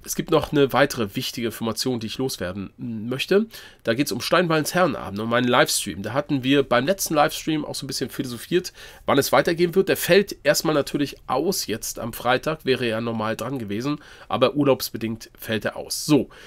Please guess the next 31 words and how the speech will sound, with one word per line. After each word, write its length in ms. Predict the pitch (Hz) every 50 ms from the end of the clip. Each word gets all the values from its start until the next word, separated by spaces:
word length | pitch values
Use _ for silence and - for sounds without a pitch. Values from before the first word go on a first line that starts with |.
| - - -
das 160 | 120 113 -
heißt, 260 | 156 175 196 - -
planmäßig 600 | - 165 170 196 196 196 202 196 - - 190 -
wäre 220 | - 160 165 160 156
er 60 | 135
normalerweise 600 | 139 135 127 139 147 156 147 127 127 117 120 120
wieder 160 | 117 120 123
am 80 | 113 107 -
achtzehnten 580 | - - - - - - 175 175 170 - 180 160
dann 220 | 156 151 151 156
dran. 340 | 147 - 127 160 202 240 247 - - - - - - - - -
Aber 300 | - 135 180 196 139 120
ihr 140 | 113 117 123
seht 180 | 120 175 202 135
es 100 | 113 -
hier 140 | - 120 104
schon, 200 | - 131 139 135
ich 140 | 117 -
hab's 160 | 135 - - -
eingetragen, 640 | - 143 147 123 - - - - 101 113 113 123 - -
am 100 | 110 - -
achtzehnten 580 | 143 143 - - - - 131 113 113 120 117
Mai 380 | 117 113 110 110 110 120 131 - - - - - _ _ -
ist 160 | 117 - -
die 60 | -
P 180 | - - - 131
D 140 | 117 101 -
X-Con 340 | - - - - - 85
in 100 | 80 90
Stockholm. 580 | - - - 120 117 - - - - - - - - - - - -
<laughs> 120 | - -